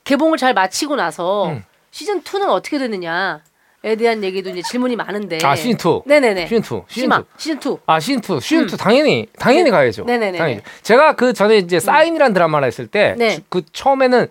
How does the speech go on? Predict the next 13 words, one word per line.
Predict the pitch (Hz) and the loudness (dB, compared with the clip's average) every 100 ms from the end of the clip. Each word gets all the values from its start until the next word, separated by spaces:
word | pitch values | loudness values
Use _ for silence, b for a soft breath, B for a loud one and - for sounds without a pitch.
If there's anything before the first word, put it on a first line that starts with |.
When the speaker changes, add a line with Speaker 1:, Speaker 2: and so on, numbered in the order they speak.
| B 127 | B 0
Speaker 2:
야행성이라는 | 139 226 285 302 269 254 226 202 196 156 | 2 4 2 2 2 4 4 4 2 2
예능을 | 139 160 190 165 131 165 165 113 - | 4 6 4 4 2 2 2 0 -4
Speaker 1:
음, | 247 254 | -6 0
Speaker 2:
하고 | 262 285 | 2 4
Speaker 1:
마-, | |
Speaker 2:
있었어요. | 294 - 302 | 2 4 4
Speaker 1:
맞아요. | 359 320 277 | 6 4 4
윤종신 | 311 339 285 | 4 4 2
씨랑. | 254 254 180 147 | 0 0 0 -2
Speaker 2:
하고 | - 277 302 | 0 0 4
Speaker 1:
아, | |
Speaker 2:
있다가 | 269 | 4
이제 | 254 | 4